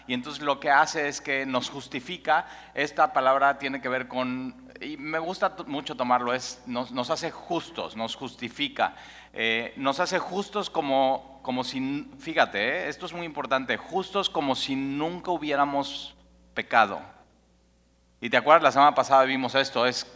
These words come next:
un término, eh, también contable, que es, pone tu cuenta en ceros, eres perdonado, justo como si nunca hubieras pecado,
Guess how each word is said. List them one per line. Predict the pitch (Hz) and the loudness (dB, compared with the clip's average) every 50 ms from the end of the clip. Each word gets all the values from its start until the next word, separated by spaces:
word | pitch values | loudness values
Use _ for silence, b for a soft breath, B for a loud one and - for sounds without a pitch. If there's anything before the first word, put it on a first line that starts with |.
| - - - | -20 -18 -12
un | - 123 131 123 123 | -8 -4 -4 -2 2
término, | 151 143 139 139 135 135 127 123 117 B B B B B B B B - - - | 2 2 2 2 2 2 2 2 2 B B B B B B B B -20 -16 -4
eh, | - 110 110 110 107 - - - _ | -2 0 0 0 -2 -6 -16 -20 _
también | - 123 117 127 135 139 143 | 2 2 4 4 2 2 0
contable, | 120 127 127 127 123 - 147 147 165 160 156 156 170 185 B B B B B B | 0 0 0 0 4 6 6 6 8 6 2 2 0 0 B B B B B B
que | - - 123 123 131 139 | -2 2 4 4 4 4
es, | 147 - - - - - | 2 0 -4 -6 -6 -2
pone | - 147 151 151 | 0 2 4 4
tu | 143 131 127 | 2 0 -2
cuenta | - 127 131 139 127 131 | 0 0 0 2 2 2
en | 120 120 | 2 2
ceros, | 110 - 156 151 156 165 175 196 202 - - - - | 2 6 6 6 6 6 4 2 2 -2 -8 -8 -2
eres | - 139 139 147 139 - | 0 2 2 2 2 0
perdonado, | - - 143 123 123 123 123 131 135 139 151 160 175 190 185 | 0 2 2 4 4 4 4 6 8 8 8 8 8 4 2
justo | - - 160 165 160 - - 175 131 | 0 0 0 0 0 0 -2 -2 -2
como | 139 131 127 123 | 0 0 0 0
si | - - 127 | 0 0 -2
nunca | 127 135 147 165 160 175 | -2 0 -2 -2 -4 -4
hubieras | 160 147 151 147 147 143 | -2 0 2 2 2 2
pecado, | - - 123 - - 135 139 151 165 196 196 | 0 -6 -4 4 8 8 8 8 6 2 0